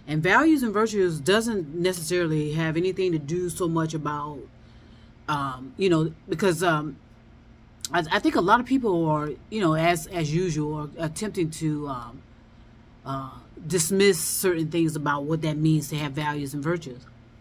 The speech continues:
Okay? They think it just means in certain areas of their life. They don't, they don't know that it's a, it encompasses everything about who you are as a material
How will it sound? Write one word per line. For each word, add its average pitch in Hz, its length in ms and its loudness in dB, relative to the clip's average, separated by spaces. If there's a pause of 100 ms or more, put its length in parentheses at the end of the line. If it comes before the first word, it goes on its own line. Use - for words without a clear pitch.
(480)
Okay? 151 320 -2 (220)
They 196 80 2
think 208 200 4
it 156 100 2
just 160 180 2
means 175 640 4 (680)
in 180 140 4
certain 175 380 4
areas 170 440 6
of 151 120 0
their 147 120 -6
life. 165 300 0
They 165 80 0
don't, 180 400 0
they 190 120 2
don't 170 260 2
know 175 160 4
that 156 160 2
it's 151 120 -2
a, 160 140 -8
it 190 180 0
encompasses - 920 0 (880)
everything 175 580 4
about 156 300 2
who 165 200 -4
you 165 300 0
are 185 220 0
as 147 180 -4
a 151 80 -4
material 147 880 -2